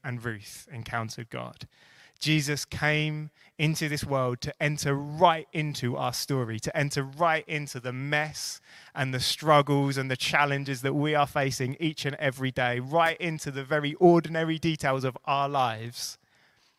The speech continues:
to find us as empty people. And he fills our emptiness,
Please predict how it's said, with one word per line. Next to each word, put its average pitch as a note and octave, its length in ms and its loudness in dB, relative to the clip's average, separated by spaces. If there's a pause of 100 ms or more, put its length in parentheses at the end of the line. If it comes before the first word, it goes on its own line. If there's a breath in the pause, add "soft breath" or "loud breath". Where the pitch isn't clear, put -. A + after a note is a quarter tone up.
(500 soft breath)
to C3+ 80 -6
find C#3+ 380 2
us A#2+ 320 -2
as A#2+ 140 -6 (180)
empty D3 340 0
people. A#2+ 520 -6 (2500)
And C3 140 2
he D3 100 4
fills F#3 400 2
our D#3+ 220 2
emptiness, B2+ 840 -6